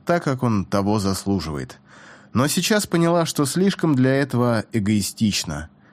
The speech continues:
Поздно. Я действительно по уши в него влюблена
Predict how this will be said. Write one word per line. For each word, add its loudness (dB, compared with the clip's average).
Поздно. -2
Я 0
действительно 0
по 2
уши 0
в -2
него 2
влюблена 0